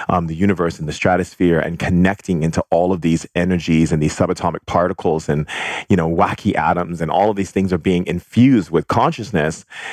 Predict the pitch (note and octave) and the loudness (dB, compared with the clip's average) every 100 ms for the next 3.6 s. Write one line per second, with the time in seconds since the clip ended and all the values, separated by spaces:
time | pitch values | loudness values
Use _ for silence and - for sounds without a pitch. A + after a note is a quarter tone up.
0 | - - F#2 - A2+ B2 A2 G#2+ E2+ F2 | -4 -2 0 0 -2 -2 -2 -2 0 0
1 | F#2+ F#2 F2 F2 - D#3 F#2 B1+ - E2+ | 0 0 -2 -6 0 2 2 -2 -6 -2
2 | G2 F2 D#2+ G2 A2+ - - A#2+ C#3+ A2 | 0 0 2 2 2 0 -2 0 0 -4
3 | - E2 E2 F#2 F2+ | -2 -2 0 0 0